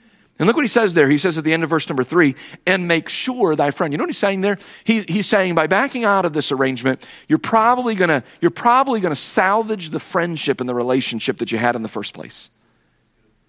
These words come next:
And by proceeding with this and ignoring the warning that I'm given, son, he says, by, by doing that, more than likely, more than likely, you'll end up paying some portion of this, and the friendship, the relationship will be destroyed.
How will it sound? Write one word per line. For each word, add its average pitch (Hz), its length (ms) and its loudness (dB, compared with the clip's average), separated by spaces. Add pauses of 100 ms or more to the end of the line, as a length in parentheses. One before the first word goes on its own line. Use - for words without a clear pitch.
(460)
And 208 140 0
by 220 160 4
proceeding 226 800 0
with 170 200 0
this 156 520 -2 (260)
and 202 100 0
ignoring 233 560 4
the 359 100 4
warning 294 400 4
that 175 100 4
I'm 180 160 0
given, 190 320 2
son, 180 360 0 (260)
he 220 100 4
says, 196 220 4
by, 190 180 2
by 180 160 2
doing 320 440 2
that, 226 400 4 (160)
more 311 320 4
than 392 140 2
likely, 226 680 4
more 202 260 0
than 311 160 -2
likely, 180 380 0
you'll 214 220 4
end 226 140 2
up 226 80 -6
paying 170 320 0
some 185 260 -2
portion 175 380 -2
of 123 120 -4
this, 135 240 0 (240)
and 151 100 2
the 135 60 2
friendship, 190 640 0
the 151 60 2
relationship 139 680 2
will 139 300 2
be 123 380 0
destroyed. - 640 -12